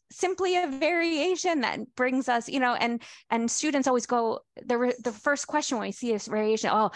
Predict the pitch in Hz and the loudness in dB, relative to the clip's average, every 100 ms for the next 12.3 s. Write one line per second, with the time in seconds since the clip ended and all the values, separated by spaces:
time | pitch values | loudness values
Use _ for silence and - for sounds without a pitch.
0 | - - 208 208 269 - 247 233 233 240 | -6 -4 -2 0 -2 -4 -6 -2 0 0
1 | 202 185 247 254 233 208 220 269 269 175 | -2 0 0 0 -2 -4 -4 -2 -2 -6
2 | 190 - - - 294 - 381 349 240 - | -6 -8 -10 -4 -2 2 2 2 0 -4
3 | - 233 269 240 269 277 302 285 - 349 | -4 0 2 2 0 0 -2 -2 -2 -2
4 | 453 440 269 147 131 233 254 285 339 269 | 0 0 0 0 0 0 0 0 0 -2
5 | 233 226 277 403 370 277 214 107 202 - | -2 -2 -4 -4 -4 -4 -2 -2 -2 -2
6 | 214 202 - 320 285 254 247 - - - | 0 2 2 2 2 2 -2 -12 -8 -4
7 | 294 269 240 339 349 339 302 269 - 254 | -4 -4 -2 0 2 2 2 -2 -2 0
8 | 220 247 - 233 220 202 196 190 - 185 | 0 -2 -4 -4 -2 -2 -2 -4 -2 -2
9 | 208 - 202 185 - 196 202 - 208 202 | 0 0 0 0 -2 -2 -4 -2 0 0
10 | 196 190 185 - _ - _ 202 214 202 | 0 0 -2 -6 _ -20 _ -2 0 0
11 | 226 233 294 277 247 208 208 - - 226 | 0 2 2 0 -2 -2 -4 -6 -4 2
12 | 226 208 - | 2 0 -8